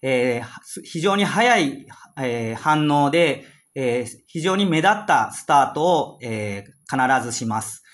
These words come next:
で、えー、そんな素晴らしいスタートをする古賀選手がどのように、えー、スタートをしているかを確認していこうと思います。はい、古賀選手ですが、先ほども、えー、お伝えした通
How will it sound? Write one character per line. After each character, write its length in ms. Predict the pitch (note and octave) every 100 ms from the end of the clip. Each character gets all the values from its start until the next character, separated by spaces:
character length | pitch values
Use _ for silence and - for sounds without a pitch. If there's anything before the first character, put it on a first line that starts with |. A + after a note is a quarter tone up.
| - _ _ -
で、 320 | E3+ F3+ F3
え 360 | D3+ C#3+ C#3 C3+
ー、 20 |
そ 160 | C3+ G3+
ん 60 | G3+
な 100 | F#3+
素 140 | A3
晴 160 | E3+ A#3
ら 60 |
し 180 | A#3 F#3
い 40 |
ス 100 | -
タ 160 | - D#3
ー 80 | D3+
ト 120 | C3+
を 60 | B2+
す 140 | D3+
る 220 | D#3+ F3
古 160 | E3+ F3
賀 120 | E3
選 200 | F3 D#3
手 140 | D3+
が 140 | C#3+ D3
ど 160 | G#3
の 160 | B3 G#3
よ 260 | F3+ D3+ C#3
う 40 |
に、 440 | E3 F3+ F3 - _
え 180 | C#3 B2+
ー、 20 |
ス 140 | B2 -
タ 120 | C#3+
ー 80 | C3
ト 80 |
を 60 | B2
し 100 | -
て 100 | C#3
い 40 |
る 100 | B2
か 200 | A#2 E3
を 120 | F#3 -
確 240 | C#3+ C#3+
認 180 | C3 B2+
し 100 | -
て 100 | B2
い 80 | A2+
こ 140 | B2+
う 80 | B2
と 160 | F3
思 260 | - A#2 A2
い 100 | G#2+
ま 180 | B2+ C#3+
す。 220 | - - _ _ _ - - _ _ _ _ _ _ _ _
は 120 | - F3+
い、 100 | F3+
古 120 | A#3
賀 120 | B3+
選 200 | B3+ B3
手 100 | A3+
で 120 | F3
す 140 | E3 D#3
が、 200 | E3+ D#3+
先 240 | F3+ F3
ほ 140 | F3 F3
ど 100 | F3
も、 360 | D#3+ C#3+ - C#3+
え 200 | B2+ B2
ー、 40 |
お 80 | C3
伝 300 | - C3 C3
え 20 |
し 100 | B2+
た 160 | B2+
通 120 | A#2